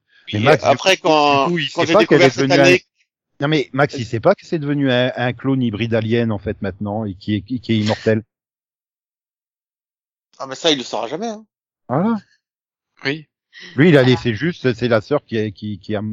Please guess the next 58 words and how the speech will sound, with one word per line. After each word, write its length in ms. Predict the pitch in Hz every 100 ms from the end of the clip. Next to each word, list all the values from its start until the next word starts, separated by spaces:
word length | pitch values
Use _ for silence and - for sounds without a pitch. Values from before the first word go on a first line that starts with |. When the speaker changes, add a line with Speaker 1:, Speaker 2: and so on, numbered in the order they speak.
| 117
Speaker 2:
qui 100 | -
est 40 | 110
morte, 340 | 113 120 120
euh, 300 | 107 107 101 95 _ _ _ _ _ _
euh, 180 | 98 90
au 120 | 95
fond 200 | 92 120
de 60 | 107
l'océan 640 | 110 - 113 120 117 107 98
dans 180 | 95
Arrow, 200 | 120 190 220
quoi. 240 | 139 117
Enfin, 380 | - 92 92 92
et 100 | 90
qui 80 | -
a 40 | 92
été 180 | 104
ressuscitée 580 | 101 98 101 - 104 110
par 140 | 101 95
la 80 |
Ligue 160 | 101 98
des 160 | 101 95
Assassins. 420 | 92 131 185 190 _ _ _ _ _
C'est 60 | 123
tout. 200 | 220 214 _ _ _ _
Speaker 3:
Tout 180 | - -
à 40 |
fait. 260 | 123 131 - _ _ _ -
Speaker 2:
Sans 120 | 92
Speaker 4:
Ouais. 60 |
Speaker 2:
déconner, 240 | 98 113 135
elle 80 | 104
est 100 | -
morte 140 | -
combien 240 | 107 110 120
de 100 | 85
fois 180 | 120
depuis 240 | 135 - 101
le 80 | 95
début 220 | 92 98
du 120 | 98
Arrowverse, 480 | 87 95 101 104 -
elle ? 140 | 87 - -
Speaker 4:
Je 280 | - - 269
sais 280 | - - 294
pas, 260 | - - 320
<laughs> 380 | - 302 - -
beaucoup 240 | - 392
trop 220 | - -
de 60 | 262
fois. 320 | - - - - _ _ _ _ 659 _ _ _ _ _ _ _ _ _ _
Speaker 2:
Bah, 80 | 135
elle 60 | 135
est 40 |
morte 180 | 139 135
définitivement, 640 | 135 - 131 123 196 247 151
hein, 60 |
puisque 180 | - 107